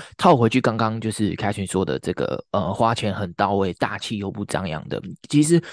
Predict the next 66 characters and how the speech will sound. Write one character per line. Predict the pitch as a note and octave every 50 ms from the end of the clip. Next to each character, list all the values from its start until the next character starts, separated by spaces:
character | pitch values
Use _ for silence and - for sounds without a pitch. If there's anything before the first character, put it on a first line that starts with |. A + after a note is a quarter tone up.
| - -
很 | - A#2+ B2+ A#2 A#2 A#2
多 | - C#3 D3+ -
时 | - - A2 G2
候， | G2 A2+ G2+ F#2+ - _ _ _ _ _ _ -
呃， | - A2+ G2 F#2+ F2+ D#2+ -
要 | D#3 D3+
怎 | A2 G2
么 | F#2
讲？ | F#2 - - - -
就 | - C3+ B2
是 | A#2 C3+ C#3 C#3 A#2+ G#2+ - _ _ _ _ _ _ _ _ _ _ -
你 | C#3+ B2+ B2+
一 | C3
定 | C#3+ E3+
要 | E3 D#3
先 | C#3+ D#3 D3+
知 | - -
道 | C#3 C3
自 | A#2 - C3+
己 | - - F#2 - - - -
的 | - F2+ -
经 | - - A2+
济 | G#2+ A2+
能 | G#2+ G2 F#2 F#2+ G#2
力 | G#2+ G2+ F2+ - _ _
可 | - - A#2+ A#2+
以 | A2+ -
做 | - - A2 F#2
到 | - F2 E2
的 | - E2 F#2+
范 | - B2 G#2+ F#2
围 | D2 - E2
是 | - - F#2
些 | G2+ - -
什 | - - - -
么。 | - - - - - - -
哦， | - G2+
你 | F#2 G2+ G#2+
今 | G2 B2+ C#3+
天 | D#3+ E3
可 | D#3 - C#3+
以 | A2+ G2+
开 | - - - A2 G#2+ G#2+ G2+ - -
Absolut | A2+ A2 - - A2 G#2+ G#2+ G#2
Vodka， | G2+ G2 G2 - - -
你 | - G#2
就 | G#2+ D3+ E3+
开 | - - B2+ C3 -
Absolut | - A#2+ B2 - A#2+ A#2 B2
Vodka， | - G#2 A2 A2+ - - - - - - - - _
你 | - A#2
不 | G#2 - D#3+ D#3
一 | C3+
定 | B2+ D3
要 | C#3 C#3
开 | - - B2 A2+
Grey | A#2 - A2+ A2+ A#2
Goose | A2+ B2 A2 G2 - -
啊， | - - _ _ - - - -
对 | F4 C#3+
吧？ | B2 E2 - - -
就 | A#2+
是， | G#2 C3 C3+ D3 D3 - - -
<laughs> | - - - - -
就 | - E3
是， | D#3 E3+ G3